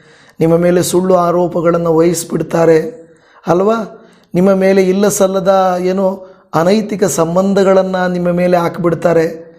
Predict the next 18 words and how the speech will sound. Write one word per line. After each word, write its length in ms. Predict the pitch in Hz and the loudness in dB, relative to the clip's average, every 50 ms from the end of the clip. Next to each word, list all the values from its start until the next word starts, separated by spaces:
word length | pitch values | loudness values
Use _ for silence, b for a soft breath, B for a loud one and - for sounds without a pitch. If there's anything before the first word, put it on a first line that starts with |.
| B B B B B B B - | B B B B B B B 0
ಆಗ 240 | 156 160 185 196 202 | 2 2 2 2 0
ನೀವು 320 | 208 202 196 202 202 202 | -2 -2 -2 0 0 0
ಅದನ್ನು 320 | 202 196 202 196 196 196 190 | 0 0 0 -2 -2 -4 -4
ಕೆಲವರು 360 | - 196 190 190 190 180 175 | -4 -2 0 0 0 0 2
ಲೋಕದ 400 | 170 175 196 202 202 220 190 196 | 2 2 2 2 0 0 -2 0
ಜನರು 360 | 190 180 196 190 190 196 196 | 0 -2 -2 -2 -2 -2 0
ಎದುರಿಸಲಿಕ್ಕಾಗದೆ, 1400 | 180 160 156 151 208 214 190 - - 202 202 208 208 214 208 202 202 190 208 185 202 208 208 - B B B B B B B B B B - | 0 2 2 2 0 -2 -2 -2 -2 -2 -2 -2 -2 -2 -2 -2 -2 -2 -4 -4 -4 -6 -8 -10 B B B B B B B B B B 0
ಉದಾಹರಣೆಗೆ 600 | 175 180 202 196 196 196 196 190 190 180 190 190 | 2 4 4 4 4 2 0 -2 -2 -2 -2 -2
ಮೊನ್ನೆ 720 | 180 180 180 185 185 185 185 180 180 180 185 - - B B B B B - | -2 -2 -2 -2 -2 -2 -2 -2 -2 -4 -6 -10 -14 B B B B B 0
ಐ 160 | 170 180 202 | 0 0 0
ಟಿ 200 | 185 - 202 190 | 0 0 0 2
ರೈಡ್ 240 | 185 180 175 180 175 | 2 2 2 2 2
ಆದಂಥ 360 | 180 175 170 175 170 170 170 | 2 2 2 0 0 0 -2
ವ್ಯಕ್ತಿ, 760 | 170 160 170 170 165 - - 180 175 165 - - - - B B B B B B B B - | -2 -2 -2 -2 -4 -4 -2 0 0 0 0 -4 -8 -14 B B B B B B B B -2
ಇಲ್ಲವೇ 280 | 185 190 190 185 190 | 0 2 2 2 0
ಕೆಲವು 680 | 180 185 185 185 180 185 180 180 175 170 165 175 185 - | 0 0 0 0 0 2 2 2 2 2 0 -2 -6 -8
ಸಂಬಂಧಗಳು 800 | - - - 180 190 190 202 202 196 185 185 165 180 180 175 165 | -10 -6 -4 -4 -2 0 0 0 0 0 0 0 0 0 0 0
ನೋಡ್ತಾರೆ, 840 | 165 175 180 175 165 - 180 170 156 160 - - B B B B | 0 0 0 0 -2 0 0 2 2 2 0 -4 B B B B